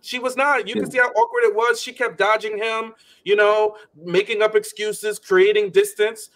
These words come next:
Speaker 1: Those are all the signs that she was not attracted to him. That's
Speaker 2: And
Speaker 1: not
Speaker 2: she
Speaker 1: how
Speaker 2: didn't even
Speaker 1: somebody
Speaker 2: know,
Speaker 1: behaves.
Speaker 2: and she didn't even know he put her, on his arm around her. The girl, other females had to tell her, "You know, he did put his arm around you.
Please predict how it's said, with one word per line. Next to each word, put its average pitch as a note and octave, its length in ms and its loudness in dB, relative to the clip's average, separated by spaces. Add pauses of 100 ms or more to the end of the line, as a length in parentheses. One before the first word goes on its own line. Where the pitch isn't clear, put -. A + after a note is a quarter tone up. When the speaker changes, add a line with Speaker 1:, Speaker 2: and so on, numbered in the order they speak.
(140)
Speaker 1:
Those G#3 220 4
are G3 160 2
all F#3 260 2
the F#3+ 140 -2
signs F#3 540 -4
that E3+ 120 -8
she G3 220 -10
was E3 240 -12
not E3 320 -4
attracted E3+ 500 -6
to C#3 100 -12
him. A2 240 -20 (680)
That's D#3+ 140 -2
Speaker 2:
And - 80 -2
Speaker 1:
not F#3+ 60 4
Speaker 2:
she D3 60 4
Speaker 1:
how - 60 2
Speaker 2:
didn't F#3+ 140 4
even E3+ 140 0
Speaker 1:
somebody D#3+ 180 0
Speaker 2:
know, C#3 60 -8
Speaker 1:
behaves. C#3+ 640 -10 (680)
Speaker 2:
and C#3 80 -6
she G3 80 -2
didn't F#3+ 200 6
even F3 40 0
know E3+ 80 4
he E3+ 120 2
put E3+ 160 0
her, D3 140 2
on D3 160 6
his D3+ 140 0
arm D#3+ 220 6
around A#2+ 320 2
her. F#2+ 80 -6
The G#2 100 -6
girl, D3+ 260 2
other F#3 220 2
females F#3+ 400 2
had E3 120 0
to G3 60 -4
tell F#3 240 -2
her, B2+ 60 0
"You D3+ 200 -4
know, F3+ 140 2
he G3 120 0
did B3+ 200 -4
put A3 100 4
his D#3+ 100 2
arm C3+ 180 4
around G#2+ 300 0
you. F#2 160 -16